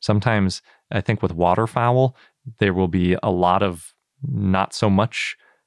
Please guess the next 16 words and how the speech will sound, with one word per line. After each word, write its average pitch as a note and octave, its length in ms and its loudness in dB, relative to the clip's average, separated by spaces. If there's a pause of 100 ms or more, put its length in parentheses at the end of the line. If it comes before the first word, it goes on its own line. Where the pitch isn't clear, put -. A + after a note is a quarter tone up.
(160)
spreading B2 600 0
out, B2+ 440 0
<laughs> - 100 -2
like G#2+ 320 2
there's F#2 240 -2
more F#2+ 340 2
overall G2+ 540 2 (300)
philopatry. B2+ 880 0 (260)
So F2+ 400 0 (100)
it G#2+ 160 0
relies F#2+ 380 2
on F2 120 2
just, - 220 -2
like, F2 280 -2
individuals F2 640 2
occasionally E2+ 920 0